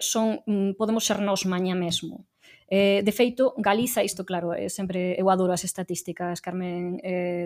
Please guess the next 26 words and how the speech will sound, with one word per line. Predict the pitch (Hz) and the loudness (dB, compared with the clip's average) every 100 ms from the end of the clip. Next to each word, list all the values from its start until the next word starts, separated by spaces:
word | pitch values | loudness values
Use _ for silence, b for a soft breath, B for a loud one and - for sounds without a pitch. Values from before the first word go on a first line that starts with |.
| 170 | -4
teño | 180 | -6
que, | 170 180 175 175 | -4 -2 -2 -2
Carmen | 180 | -4
Santos, | 175 185 185 - | -4 -6 -8 -10
ti | 180 | -8
non | 185 175 | -6 -2
sabes, | 190 190 | -2 -2
pero | 180 175 | -6 -6
eu | 175 | -6
sempre | 190 180 175 | -8 -10 -8
teño | 180 | -8
que | 175 | -8
soltar | 180 180 | -8 -6
aquí | 180 180 | -4 -4
algunhas | 185 175 | -4 -4
cifras, | - 208 196 190 | -4 -4 -4 -4
senón | 185 | -4
non | 185 180 | -4 -2
quedo | 185 | -4
contenta. | 180 185 220 247 - _ B B B B B 233 | -2 2 4 4 0 _ B B B B B 6
Eh, | 226 220 226 | 8 6 6
Galicia | 240 269 302 - 277 269 - | 6 6 4 2 2 2 2
é | 240 247 - | 2 2 2
o | 277 285 | 0 2
pa-, | - 233 - | 4 4 4
o, | 233 226 | 4 6